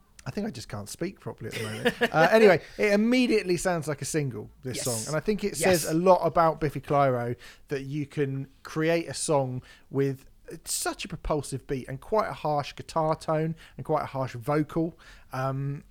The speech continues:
Speaker 1: and they've managed to get this sort of thing on radio before. And I listen to this and I go, this does sound like the sort of thing that Biffy Clyro will be able to get playing on the radio during the day on quite a mainstream radio station.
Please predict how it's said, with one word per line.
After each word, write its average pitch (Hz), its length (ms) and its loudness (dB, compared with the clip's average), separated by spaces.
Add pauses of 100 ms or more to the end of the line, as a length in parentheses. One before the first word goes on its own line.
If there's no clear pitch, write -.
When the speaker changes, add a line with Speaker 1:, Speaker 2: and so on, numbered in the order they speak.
(220)
Speaker 1:
and 160 160 -8
they've 247 200 -2
managed 240 260 -2
to - 60 -10
get 190 160 -4
this 151 100 -8
sort - 200 -6
of - 40 -8
thing 156 160 -4
on 139 160 -4
radio 160 400 -2
before. 113 400 -8
And 147 80 -4
I 165 120 0
listen 220 340 -6
to 131 60 -8
this 113 260 -12 (280)
and 151 140 -2
I 156 120 0
go, 156 360 2 (480)
this - 260 -2 (160)
does 190 220 6
sound 170 320 0
like 135 200 -2
the 113 60 -12
sort 156 280 -4
of 135 60 -8
thing 113 440 -6 (440)
that - 240 -6
Biffy 151 300 0
Clyro 117 580 -2 (120)
will 120 140 -6
be 135 140 -4
able 123 220 -4
to - 120 -14
get 117 280 -12 (300)
playing 110 480 -8 (300)
on 135 200 -4
the 123 80 -6
radio 107 480 -10 (200)
during 160 260 2
the 147 80 -2
day 110 420 -8 (300)
on 113 160 -8
quite 120 260 -8
a 123 40 -8
mainstream 117 720 -8 (160)
radio 110 340 -8
station. 110 500 -12